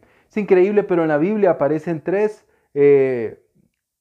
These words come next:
cobradores de impuestos o publicanos, como se les llamaba, que, que están relatados en los evangelios. Zaqueo, el publicano de la parábola de Lucas dieciocho, y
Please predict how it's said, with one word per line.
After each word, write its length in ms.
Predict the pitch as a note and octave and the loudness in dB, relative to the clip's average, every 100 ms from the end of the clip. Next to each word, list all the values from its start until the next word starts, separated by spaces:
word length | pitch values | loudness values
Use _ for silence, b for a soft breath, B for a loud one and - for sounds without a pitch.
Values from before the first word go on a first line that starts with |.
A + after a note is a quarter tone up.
| _ _ - | _ _ -6
cobradores 600 | D3+ C#3+ C3+ F3+ G#3+ G#3 | -2 0 2 2 2 0
de 80 | |
impuestos 640 | D#3+ - G#3 G#3+ - B2+ - | -6 -6 -6 -6 -8 -10 -8
o 160 | C3+ C3 | -10 -8
publicanos, 640 | D3 C3 - F#3+ G#3+ D3+ | -8 -8 -4 -2 -2 -6
como 220 | D#3 C#3 | -6 -8
se 100 | A#2+ | -6
les 160 | B2+ A#2 | -6 -4
llamaba, 640 | A2+ A2+ A2 A2 C#3 b b b b _ | -4 -2 0 0 -4 b b b b _
que, 340 | C#3 C#3 C#3 | -2 -2 -4
que 300 | - C#3 C#3 | -4 -2 0
están 280 | C3 - F3 | -2 -2 -4
relatados 640 | G3+ F#3 D#3 G#3 B3 E3 D3 | 0 0 -2 -4 -4 -4 -6
en 80 | C3 | -8
los 160 | A#2 | -8
evangelios. 600 | A#2+ A2 G2+ A2+ A2 G2+ | -8 -8 -8 -6 -6 -8
Zaqueo, 680 | - G2+ C#3+ D#3+ G3 A#3 _ _ _ _ - | -10 -4 0 2 0 -4 _ _ _ _ -14
el 100 | A#2+ | -6
publicano 520 | C#3 B2+ A2+ D3 E3 | -4 -4 -2 -4 -2
de 40 | D3+ | -2
la 180 | B2+ | -2
parábola 540 | - A2+ A#2+ F#3 F#3 D3+ | -2 -2 0 0 0 0
de 140 | C3 | -2
Lucas 560 | A#2+ B2+ B2+ D#3+ D#3 - | -2 -4 -4 -6 -8 -12
dieciocho, 800 | B2+ G#2+ - A#2 G#2+ E3 G3+ b b b - | -10 -8 -6 -4 -4 -6 -10 b b b -10
y 400 | D3 G3+ F3 | -6 -6 -8